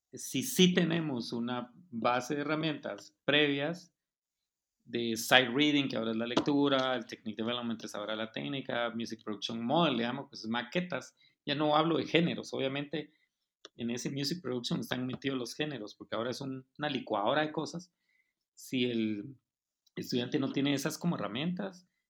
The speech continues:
eh, entonces va a ser como muy pobre una educación que lo haga solo a través de meterse a ver en YouTube, por ejemplo.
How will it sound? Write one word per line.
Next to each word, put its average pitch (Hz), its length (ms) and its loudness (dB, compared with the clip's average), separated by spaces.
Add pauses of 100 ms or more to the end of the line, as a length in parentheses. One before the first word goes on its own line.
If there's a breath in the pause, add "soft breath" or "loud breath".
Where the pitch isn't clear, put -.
(320)
eh, 117 420 -2
entonces 139 400 -6
va 147 60 2
a 135 40 -2
ser 170 140 0
como 156 180 -4
muy 139 400 -4 (140)
pobre 160 760 6
una - 220 -4
educación 123 460 -6
que - 100 -12
lo 117 100 -6
haga 117 160 0
solo 127 220 -4
a 113 80 -6
través 98 200 -8
de 107 60 -10
meterse 107 340 -10
a 107 60 -6
ver 104 160 -8
en 107 60 -8
YouTube, 110 340 -12
por 90 120 -18
ejemplo. - 220 -20